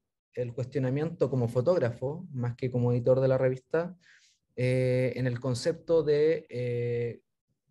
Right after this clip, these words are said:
de si tenemos que producir fotografía, producir fotos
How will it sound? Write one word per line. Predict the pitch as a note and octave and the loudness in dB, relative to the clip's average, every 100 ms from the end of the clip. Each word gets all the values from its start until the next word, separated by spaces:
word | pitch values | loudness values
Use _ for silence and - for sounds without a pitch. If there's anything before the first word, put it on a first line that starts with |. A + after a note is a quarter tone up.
| _ _ _ _ C3 | _ _ _ _ -8
de | B2+ | -8
si | B2 C3 B2 - - | -6 -8 -8 -12 -2
tenemos | C#3 E3 F#3 | 0 0 -2
que | - E3 | -2 -2
producir | D#3 C3+ A#2+ E3+ - | 2 0 0 -4 -4
fotografía, | F#3+ F#3+ F#3+ F#3+ F3 G3 G3 | 0 2 2 0 -2 0 0
producir | C#3 B2+ B2 E3 | -2 -2 -4 -10
fotos | - F#3 G#3+ A3+ - | -8 -6 -6 -6 -20